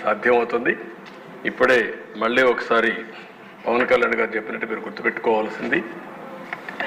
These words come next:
మనం అందరి మీద ఒక బాధ్యత ఉంది. ఒక విధంగా మనందరం మనుషులమే. నాకు జరిగిన అవమానం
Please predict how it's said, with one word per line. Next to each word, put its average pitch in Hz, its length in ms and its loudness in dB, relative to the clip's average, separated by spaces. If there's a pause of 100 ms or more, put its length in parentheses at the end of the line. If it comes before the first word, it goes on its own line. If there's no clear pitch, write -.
(220)
మనం 120 180 4
అందరి 139 380 6
మీద 151 180 4
ఒక 131 140 2
బాధ్యత 110 580 -2
ఉంది. 85 240 -8 (1600)
ఒక 127 140 6
విధంగా 156 520 6
మనందరం 143 800 2 (480)
మనుషులమే. 113 500 0 (1500)
నాకు 139 340 6
జరిగిన 151 340 6
అవమానం 156 640 4